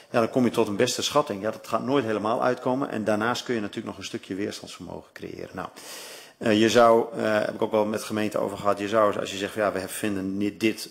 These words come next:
het naar voren halen van winst toch wat risicovol," dan kun je natuurlijk besluiten, maar dat is een, dat is echt een besluit van een, van de raad. Van, dan zou je kunnen zeggen, "Ja, we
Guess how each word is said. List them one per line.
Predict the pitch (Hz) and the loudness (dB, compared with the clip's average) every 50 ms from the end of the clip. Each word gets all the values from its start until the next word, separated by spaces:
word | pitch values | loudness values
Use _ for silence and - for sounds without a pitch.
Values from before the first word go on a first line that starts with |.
| - | -14
het | - - 98 101 107 | -12 -6 -6 -4 -2
naar | 104 101 95 | -2 -4 -2
voren | - 117 110 98 98 | 0 0 0 2 4
halen | 98 98 95 92 | 2 2 2 0
van | 98 101 98 | -2 -4 -2
winst | 104 107 98 - - | -2 -2 -2 -2 -2
toch | - 117 - | -2 -2 0
wat | 104 98 92 | -2 -2 -2
risicovol," | 98 113 120 113 107 - 92 - 92 98 | -2 -4 -6 -6 -6 -6 -6 -6 -8 -10
dan | - 65 - - | -10 -12 -10 -4
kun | - 139 | -2 0
je | 131 113 | 0 0
natuurlijk | 101 95 87 - 95 87 | 0 -2 -4 -6 -6 -6
besluiten, | 95 - - 104 98 117 120 131 | -6 -2 0 0 0 0 0 -4
maar | 120 110 | -6 -6
dat | 104 95 | -8 -10
is | 101 | -10
een, | 98 - - - - - - _ | -14 -14 -18 -20 -20 -20 -20 _
dat | - - | -10 -8
is | - | -8
echt | - - | -8 -6
een | - 95 | -8 -10
besluit | 90 - 104 98 92 90 | -4 0 0 0 0 0
van | - - 98 92 | -6 -8 -8 -8
een, | - 92 | -10 -10
van | - - 95 | -10 -10 -8
de | 90 87 87 | -6 -2 0
raad. | 92 90 98 117 - | 0 0 0 -2 -4
Van, | - 131 | -6 -8
dan | - 92 | -6 -4
zou | 95 92 | -4 -4
je | - | -4
kunnen | - 95 90 92 | -8 -10 -10 -10
zeggen, | 101 110 - 98 - | -10 -12 -12 -14 -14
"Ja, | - 110 107 95 | -12 -10 -10 -10
we | 90 90 90 | -10 -10 -12